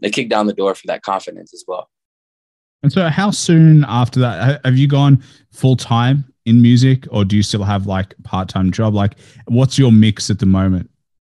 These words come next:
Speaker 1: Well, hundred percent music is the full-time thing now. But back in the day, I did have to work jobs. I, and, uh, my first job was, like, twenty fifteen. It was like, I washed dishes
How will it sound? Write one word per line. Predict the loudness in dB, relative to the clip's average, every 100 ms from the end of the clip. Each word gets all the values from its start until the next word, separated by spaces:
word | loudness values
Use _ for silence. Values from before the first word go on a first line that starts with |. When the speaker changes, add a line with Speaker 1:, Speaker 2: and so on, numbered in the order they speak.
| _ _ _ _ _ _ _ _ _ _ -6
Speaker 1:
Well, | -2
hundred | 0 -2 -4
percent | -6 -6 -6 -8
music | -12 -10 -10 -10
is | -12
the | -14
full-time | -6 -6 -4 -6 -6
thing | -10 -12 -10
now. | -6 -4 -4 -6 _ _ _ -8
But | -6
back | -4 -6
in | -10
the | -14
day, | -8 -8 -8 -12 _ _ -20
I |
did | -10 -8
have | -6 -8
to | -10 -14
work | -16 -14
jobs. | -12 -12 -12 -12
I, | -12 -12 _
and, | -18 -12
uh, | -10 -8 -8 -12 _ _ _ _ -14
my | -6 -6
first | -2 -2 -2
job | -2 -2
was, | -4 -10
like, | -16
twenty | -16 -16
fifteen. | -12 -12 -14 -12 -10 -10
It | -12
was | -14 -14
like, | -14 -16 _ -8
I |
washed | -6 -6 -8 -6
dishes | -4 -4 -6 -6 -6 -10 -14